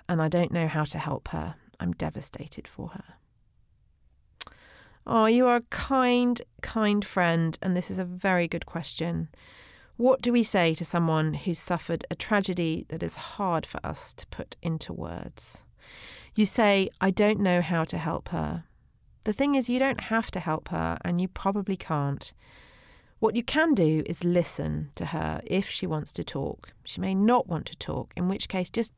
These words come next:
be there for her. When something like this happens, it's good to know that other people are there for you, even if you can't quite face them yet. You ask, "What do I say?"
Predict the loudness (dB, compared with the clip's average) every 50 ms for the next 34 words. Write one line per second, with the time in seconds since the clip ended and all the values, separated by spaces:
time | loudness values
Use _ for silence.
0 | _ _ _ -4 0 2 2 2 2 2 0 0 0 -2 -4 -6 -6 -6 -6 -4
1 | -4 -6 -6 -6 -8 -10 -14 _ _ _ -20 -20 -20 -20 -20 -20 -20 -20 -20 -20
2 | -20 -20 -20 -20 -20 -20 -20 _ 2 4 6 6 6 4 4 4 4 4 4 4
3 | 4 2 2 2 2 2 2 4 2 2 4 2 2 0 0 -2 -4 -4 -2 -4
4 | -6 -2 _ 4 4 4 4 2 2 2 4 4 4 4 2 2 0 -2 -2 -2
5 | -2 2 2 2 4 4 2 2 2 -2 0 0 0 0 0 2 4 4 6 6
6 | 4 2 0 -4 -2 -2 -2 -2 -2 -2 -4 -8 -14 -2 2 4 6 6 6 4
7 | 2 2 2 0 -6 -4 -2 -2 -2 -2 -4 -6 -6 -4 -4 -6 -8 -10 -2 0
8 | 0 0 0 -2 -4 -4 -2 -2 -2 -2 -4 -6 -8 -10 -14 -16 -16 _ _ _
9 | _ _ _ _ _ _ -14 -14 -14 -20 _ _ 0 4 6 6 8 6 6 4
10 | 2 0 -4 -4 -10 -16 _ _ _ _ _ _ _ _ _ _ _ _ _ -6
11 | -4 -2 -2 0 2 2 2 2 2 0 2 0 0 -2 -4 -8